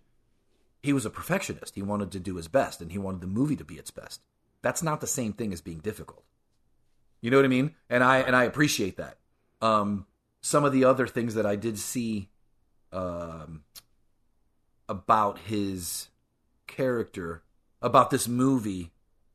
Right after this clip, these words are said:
regarding his character, apparently they skipped over some of the bigger issues with, like, some of his ex-wives that were famous, and it's not in the movie. The whole movie is, is, um, it's his home movies,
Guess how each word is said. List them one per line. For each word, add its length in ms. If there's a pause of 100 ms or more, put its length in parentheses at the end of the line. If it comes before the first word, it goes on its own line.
(880)
regarding 540
his 160
character, 600 (260)
apparently 500
they 160
skipped 400
over 280
some 260
of 140
the 80
bigger 540 (280)
issues 460
with, 240
like, 260
some 180
of 100
his 140
ex-wives 640
that 120
were 100
famous, 580 (440)
and 120
it's 140
not 180
in 80
the 60
movie. 420 (240)
The 80
whole 160
movie 320
is, 240 (140)
is, 300
um, 440 (880)
it's 160
his 240
home 300
movies, 480